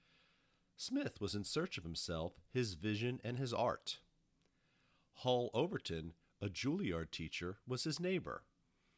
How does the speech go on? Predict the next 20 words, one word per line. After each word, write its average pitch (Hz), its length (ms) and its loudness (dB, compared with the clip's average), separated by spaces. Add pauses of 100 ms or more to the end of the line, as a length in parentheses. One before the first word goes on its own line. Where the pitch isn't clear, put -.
(260)
Their 110 200 4
adjoining 113 520 0
lofts 120 720 0 (240)
were 101 140 2
the 90 100 2
late-night 135 540 0
haunts 110 460 0
of 92 140 -10
famous 104 440 -2
musicians, 107 800 -4 (600)
think 95 220 -2
Sonny 98 320 0
Rollins, 90 640 0
Thelonious 92 520 0
Monk, 87 400 -2 (640)
painters 135 440 -2
such - 220 -4
as 90 100 -4
Salvador 90 560 0
Dali, 90 580 0